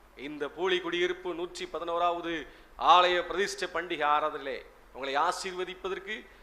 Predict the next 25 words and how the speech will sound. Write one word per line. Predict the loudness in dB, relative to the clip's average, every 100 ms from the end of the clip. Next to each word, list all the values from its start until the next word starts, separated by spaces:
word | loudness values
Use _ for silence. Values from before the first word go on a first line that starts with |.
| -10
கர்த்தர் | -4 -4 -2 -4 -2
விருப்பம் | -4 -4 -4
உள்ளவராக | -2 0 0 -2
இருப்பார். | -8 -10 -14 -14 -20 -20 -20 -20 -8
நீங்க | -4 0
மனங்கசந்திருப்பதோ, | 0 2 0 -2 -4 -4 -2 -2 -2 -4 2
சாபத்தோட | 2 4 0 -2 -2
இருப்பதோ, | -4 -4 -4 -4 -4 -10 -20 -20 -10
நீங்க | -4 0 4 4 2 0
தரித்திரரை | -2 -2 -2 0 0
போல | 0 2
வாழ்வதோ | 4 2 2 0 0 -2
தேவ | 0 0
விருப்பம் | 0 -2 -2 -6 -6
அல்ல. | -10 -16 -12
இது | -2
ஆண்டவருடைய | 0 0 -2 -4 -4 -4
வீடு. | -2 0 -2 -4 -16 -20 -10
அவர் | -4 -2
உங்களை | -2 -2 0
ஆசீர்வதிக்க | 2 0 0 -6 -4 -4 -4
விரும்புகிறார். | -4 -6 -8 -12 -14 -14 -6
ஒண்ணே | -4
ஒண்ணு | -4 -6 -8
செய்யுங்க, | -8 -8 -4 -4